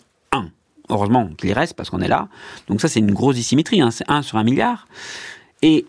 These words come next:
je vous fais remarquer que la matière noire, on dit qu'elle est plus nombreuse que la matière, mais c'est qu'un facteur cinq. C'est pas tant que ça. Il y a cinq fois plus de matière noire. Donc c'est quatre-vingts pour cent de matière noire pour vingt pour cent de matière. Or, quand je vous dis quatre-vingts pour cent, c'est beaucoup. C'est vrai, c'est beaucoup. Maintenant, dans ce chiffre-là, ça veut dire que j'ai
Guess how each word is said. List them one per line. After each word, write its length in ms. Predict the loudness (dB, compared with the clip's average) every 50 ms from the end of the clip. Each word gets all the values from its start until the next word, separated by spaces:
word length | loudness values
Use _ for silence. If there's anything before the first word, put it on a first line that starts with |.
| 0 0
je 140 | 0 2
vous 100 | 2 2
fais 140 | 2 2 0
remarquer 280 | 0 0 0 -2 -2 -2
que 100 | 0 0
la 60 | 2
matière 240 | 0 0 0 2 2
noire, 300 | 2 4 4 4 4 4
on 80 | 2
dit 160 | 2 0 0 0
qu'elle 140 | 2 2
est 60 | 2 0
plus 220 | -2 -2 0 2
nombreuse 380 | 4 4 4 4 2 0 0 0
que 80 | 0
la 80 | 0 0
matière, 320 | 0 0 2 2 2 2
mais 80 | 2 0
c'est 100 | -2 -2
qu'un 120 | -4 -2
facteur 340 | -2 -4 -4 -2 -4 -2 0
cinq. 260 | 2 2 2 2 0
C'est 140 | -4 -6 -4
pas 140 | -4 -4 -2
tant 120 | -2 -2
que 60 | -2
ça. 80 | -2 -2
Il 20 |
y 40 | -2
a 40 | 0
cinq 200 | 0 0 -2 0
fois 120 | -2 -4 -4
plus 180 | -4 -4 -2
de 40 | 0
matière 220 | 0 0 0 0 0
noire. 220 | 0 -2 -2 -6
Donc 120 | -8 -12
c'est 80 | -10 -8
quatre-vingts 300 | -8 -8 -2 0 0 0
pour 160 | 0 -2 -6
cent 120 | -4 -4 -4
de 40 |
matière 420 | -4 -6 -8 -6 -6 -6 -4 -2 -2 0
noire 240 | 0 0 0 -2
pour 200 | -4 -4 -2 0
vingt 140 | 0 0 0
pour 140 | -2 -4 -4
cent 80 | -2 -2
de 40 |
matière. 240 | -2 0 0 -2 -4 -4 -6 -12 -14 -14 -14 -6 -2
Or, 140 | 0 0 2
quand 140 | 2 0 0
je 60 | 0
vous 60 | -2
dis 60 | -2
quatre-vingts 300 | 0 -2 0 0 -2 -2
pour 160 | 0 -2 0 2
cent, 160 | 0 0 2
c'est 140 | 0 0 0
beaucoup. 280 | 0 2 2 0 0 0 -6 _
C'est 180 | -6 -4 -2 0
vrai, 160 | 0 0 -2
c'est 140 | -2 -2 -2
beaucoup. 260 | -2 -2 -2 -4 -4 -6 -10 -18 -18 -20 -20 -8 -2 0
Maintenant, 160 | 2 4 4
dans 100 | 2 2
ce 120 | 0 -2 -2
chiffre-là, 500 | -2 -2 -2 0 0 2 2 2 0 -2
ça 80 | -2
veut 40 | -2
dire 100 | -2 -2
que 40 | -2
j'ai 80 | -2